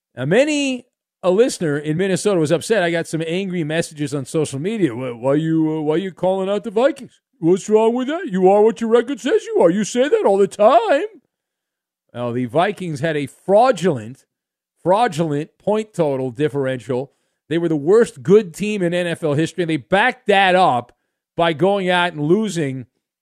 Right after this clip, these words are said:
to a very mediocre Giants team on Wild Card Weekend. And now, now the Vikings are left to figure out what the hell went wrong.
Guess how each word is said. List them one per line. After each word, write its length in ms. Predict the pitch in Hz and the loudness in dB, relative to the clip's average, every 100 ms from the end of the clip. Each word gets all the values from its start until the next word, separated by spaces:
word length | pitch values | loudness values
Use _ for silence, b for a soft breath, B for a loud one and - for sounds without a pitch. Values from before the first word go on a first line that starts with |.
| _ _ | _ _
to 180 | 170 165 | -2 0
a 80 | |
very 260 | 151 190 202 | 0 0 -2
mediocre 600 | 170 190 185 170 170 156 | -4 -6 0 2 2 0
Giants 520 | 120 160 175 175 156 | -2 -2 -2 -4 -6
team 420 | - 151 127 117 107 _ _ _ | -8 -8 -8 -10 -12 _ _ _
on 220 | 131 151 | -4 -2
Wild 400 | 147 180 185 175 | 2 2 0 -2
Card 240 | - 165 147 | -4 -4 -4
Weekend. 420 | 196 214 175 160 | -4 -6 -6 -4
And 240 | 165 175 | -2 0
now, 560 | 185 277 330 262 190 214 | 2 4 4 2 0 -2
now 540 | 185 202 202 180 190 | -2 -4 -2 -2 -2
the 240 | 175 160 160 | -4 -6 -8
Vikings 560 | 131 165 175 170 147 | -6 -4 -6 -10 -10
are 80 | 147 | -6
left 320 | 131 139 135 | -6 -6 -8
to 80 | 127 | -16
figure 380 | - 165 143 131 | -10 -8 -6 -6
out 200 | 131 131 | -6 -6
what 200 | 151 165 | -6 -6
the 80 | 139 | -6
hell 180 | 139 131 | -4 -6
went 220 | 131 143 | -8 -2
wrong. 300 | 220 233 | 2 2